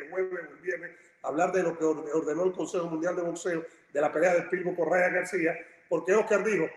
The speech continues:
"Esa pelea no va a ocurrir porque Al Haymon no va a hacer negocio con nosotros", y Al Haymon, fíjate, no ha empezado,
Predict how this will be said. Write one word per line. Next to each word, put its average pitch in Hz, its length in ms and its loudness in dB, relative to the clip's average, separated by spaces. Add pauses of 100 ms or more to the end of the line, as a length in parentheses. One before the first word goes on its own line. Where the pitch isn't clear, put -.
(220)
"Esa 202 220 0
pelea 202 220 4
no 196 120 4
va 202 80 6
a - 40 0
ocurrir 196 280 2
porque 175 160 -4
Al 170 140 2
Haymon 196 260 0
no 190 100 2
va 190 60 2
a - 40 0
hacer 185 160 -4
negocio 180 360 -2
con 170 160 -8
nosotros", 190 380 -6 (160)
y - 80 -4
Al 185 120 2
Haymon, 190 220 0
fíjate, 190 360 0
no 214 120 4
ha 269 40 8
empezado, 247 520 -2